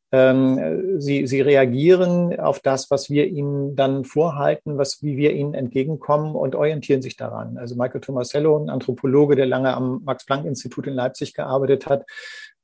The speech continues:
ähm, äh, sagt, dass Kinder gar nicht anders können, als zu kooperieren, ne? Also zusammenzuarbeiten mit, mit den Menschen in ihrem Umfeld.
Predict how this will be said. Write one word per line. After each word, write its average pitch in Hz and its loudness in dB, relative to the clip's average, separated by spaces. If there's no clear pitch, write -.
ähm, 135 2
äh, 143 -2
sagt, 135 0
dass - -2
Kinder 139 2
gar 131 4
nicht 131 0
anders 139 2
können, 156 0
als 135 -2
zu 143 -8
kooperieren, 139 4
ne? 175 2
Also 139 0
zusammenzuarbeiten 131 0
mit, 131 0
mit 127 -6
den 123 0
Menschen 127 -2
in 131 -4
ihrem 123 -2
Umfeld. 139 2